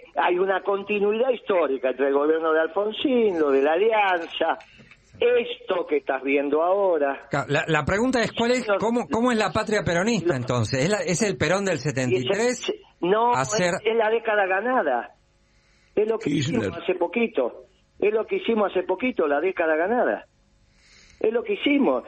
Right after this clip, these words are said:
Speaker 1: Si la viviste vos, ¿por qué me lo tenés que preguntar? Si lo viviste. Después me podía decir, "No, pero vos mentías con la inflación". Bueno, para eso voy a tener el debate con Marras,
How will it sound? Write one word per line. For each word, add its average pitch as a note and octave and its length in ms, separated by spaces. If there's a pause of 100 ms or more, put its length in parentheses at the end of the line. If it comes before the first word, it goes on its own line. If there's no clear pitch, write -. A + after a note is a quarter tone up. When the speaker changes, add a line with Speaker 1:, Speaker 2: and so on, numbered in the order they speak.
(140)
Speaker 1:
Si G#3 80
la A3 120
viviste A3+ 400
vos, B2+ 180
¿por F#3 180
qué G3+ 100
me F3 100
lo C#3+ 120
tenés C3 220
que B2 100
preguntar? A2+ 540
Si D3 80
lo D#3+ 120
viviste. E3 540 (560)
Después - 260
me B3+ 100
podía G3+ 280
decir, F#3 320 (200)
"No, F#3+ 120 (240)
pero F3 200
vos A3 140
mentías G3+ 380
con E3 160
la E3 60
inflación". C#3+ 460
Bueno, C#3+ 280
para A#2 140
eso D3+ 220
voy F#3 140
a C3+ 100
tener A#2+ 280
el A2+ 80
debate A2 340
con G#2 180
Marras, C#3+ 380